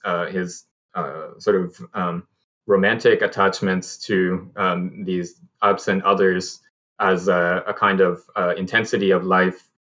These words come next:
that he, he feels himself to be, uh,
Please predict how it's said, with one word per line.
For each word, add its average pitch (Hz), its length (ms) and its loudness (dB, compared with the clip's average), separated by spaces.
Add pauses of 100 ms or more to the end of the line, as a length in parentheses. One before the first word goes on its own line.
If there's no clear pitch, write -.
(120)
that 95 120 2
he, 95 260 -2
he 98 160 -6
feels 117 220 6
himself 101 360 0
to - 100 -10
be, 90 380 -2 (400)
uh, 85 220 -2